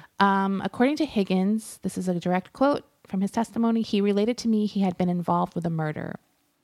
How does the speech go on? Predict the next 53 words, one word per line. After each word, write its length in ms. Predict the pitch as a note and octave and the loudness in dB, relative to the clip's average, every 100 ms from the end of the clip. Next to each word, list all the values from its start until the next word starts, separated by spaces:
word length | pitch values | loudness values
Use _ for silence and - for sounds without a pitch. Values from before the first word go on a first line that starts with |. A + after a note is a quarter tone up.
| _ - _ - - | _ -20 _ -10 -2
And 100 | F3 | 0
then 60 | |
they 100 | E3+ | 2
talked 260 | E3+ F3+ E3+ | 0 0 -2
about 200 | F3 E3+ | 0 0
it 80 | E3+ | -2
for 100 | E3 | -6
a 60 | |
couple 280 | D#3+ F3+ F3 | -6 -6 -2
of 120 | E3+ - | -2 0
hours. 560 | A3+ A#3+ A#3+ A#3+ - - - - - | 2 2 2 -2 -6 -16 -20 -20 -10
And 120 | - F#3 | -2 0
he 120 | G#3 | 0
said 240 | - G3+ | 2 0
that 120 | F#3 F3+ | 2 2
Michael 380 | F#3 G#3 A#3+ | 2 2 0
told 280 | A3+ G#3+ G3 | -2 0 0
him 200 | G3+ G3 | 2 2
he 260 | F#3+ F#3 F3+ | 0 0 -2
took 280 | - F#3+ F3 | 0 -2 -2
a 40 | |
golf 320 | E3 F3 A3 - | 0 2 0 -4
club 320 | - A#3+ B3 B3 | -2 0 2 0
out 160 | F#3+ G3 | 0 2
of 140 | G#3+ | 2
a 60 | A#3 | 0
bag 420 | F#3 E3 E3 F3 - - - | 0 2 2 -2 -6 -20 -2
and 100 | F#3+ | 2
was 180 | F3+ - | 2 2
running 240 | F#3 G3+ G#3+ | 2 2 0
through 140 | G#3+ | 0
the 100 | G3 | 0
woods 340 | E3+ E3 E3 | 0 0 0
and 120 | E3+ D#3 | -2 -6
had 120 | D#3+ | -8
a 60 | |
blackout. 720 | D#3 D#3 D#3 - B1+ - - - - - | -4 -2 -2 -2 -4 -4 -8 -16 -20 -20
He 160 | - G#3+ | -2 0
said 160 | - | 4
he 80 | G3+ | 2
didn't 300 | F#3 A3 B3 | 2 0 2
know 280 | G#3+ F#3+ G3 | 2 2 2
if 120 | G3 | 0
he 120 | - E3 | -4 -4
did 220 | F3 D#3+ | 0 0
it. 120 | D#3 | -2
He 100 | E3+ | -6
couldn't 300 | - G3+ - | -4 -4 -2
remember 420 | E3+ D#3 D3+ D3 | -2 -2 -2 -4
if 140 | - D#3 | -4 -6
he 120 | - | -8
did 160 | - D#3+ | -6 -6
it. 360 | - - - | -6 -10 -14